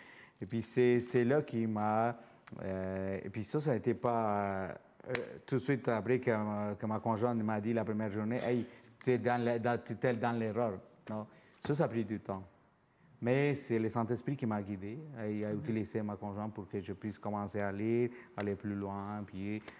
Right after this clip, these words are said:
Speaker 1: à un moment donné, euh, Dieu m'a dit, « Ok, c'est le temps de que tu prennes une décision. » Puis c'est à cause de cela que j'ai
Speaker 2: Amen.
Speaker 1: décidé de venir, euh, adventiste de septième jour.
Speaker 2: Je crois qu'il y a, il y a des choses qui nous,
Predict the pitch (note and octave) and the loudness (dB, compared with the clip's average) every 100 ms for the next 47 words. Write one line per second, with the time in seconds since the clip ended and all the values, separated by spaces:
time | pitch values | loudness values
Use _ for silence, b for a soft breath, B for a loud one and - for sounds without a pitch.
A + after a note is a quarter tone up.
0 | B B F#2+ F#2+ G2 F#2+ F#2+ G#2 A2 - | B B -4 -2 -2 -4 -6 -4 -4 -6
1 | - - - - - G2 G2+ F#2 F2+ F#2 | -12 -20 -20 -20 -18 -14 -10 -10 -8 -8
2 | F#2 G2 G#2+ G2 F#2+ F#2 G#2+ A2 G#2 G#2+ | -8 -4 -2 -2 -4 -4 -2 -2 -4 -6
3 | G#2 - - G2 F#2 G#2+ G#2+ G2 G2 F2+ | -8 -8 -8 -6 -4 -4 -4 -4 -8 -8
4 | G#2 F#2+ F#2+ F#2+ F#2+ - A2+ A2+ F2+ - | -8 -6 -6 -8 -12 -10 -10 -10 -12 -10
5 | F#2+ F2+ G2 F#2 F#2 F2 F#2+ G2 - F2 | -8 -8 -8 -8 -10 -10 -12 -12 -12 -14
6 | F2 F2+ F#2 B B B - B2+ A2+ A2 | -12 -14 -16 B B B -12 -10 -8 -8
7 | F2+ G2 F#2+ F2+ F#2 F2+ F#2 F2+ F#2 E2+ | -8 -6 -6 -8 -10 -8 -6 -6 -8 -10
8 | F2 E2+ - _ _ _ _ _ G2 F2+ | -12 -12 -18 _ _ _ _ _ -10 -10
9 | F2+ F#2 F#2+ - - - _ _ - - | -12 -14 -18 -20 -20 -20 _ _ -18 -16
10 | - - F2 E2 - _ _ _ - - | -16 -14 -16 -16 -20 _ _ _ -16 -8
11 | G3+ G#3 G3+ C#3+ C#3+ C#3+ D3 C#3 F#3 F#3+ | 0 0 0 -2 -4 -4 -4 -4 -4 -6
12 | - C3+ C3 | -6 -10 -10